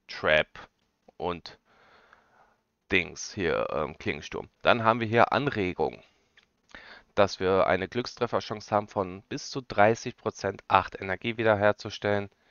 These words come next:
Hier oben bin ich mir nicht sicher, ob das sich wirklich lohnt. Na, jedes Mal, wenn ihr hundert Energie verbraucht, erhaltet ihr fünf Sekunden lang eine fünf Prozent höhere Glückstrefferchance.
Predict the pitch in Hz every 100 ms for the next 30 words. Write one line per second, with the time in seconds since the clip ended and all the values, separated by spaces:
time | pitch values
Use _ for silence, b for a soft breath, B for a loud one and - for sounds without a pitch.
0 | b b b b b b b b b -
1 | 117 113 101 110 104 113 107 104 - 98
2 | 101 101 98 107 - 113 113 95 92 90
3 | - 90 - 95 - 85 - 101 101 104
4 | 104 - - _ 80 95 101 104 107 -
5 | 98 95 95 95 90 90 90 92 87 95
6 | 92 - 90 - 80 82 82 - - 87
7 | - - 78 85 65 78 85 - - -
8 | _ - - 85 - 85 82 - 95 -
9 | 95 95 92 95 95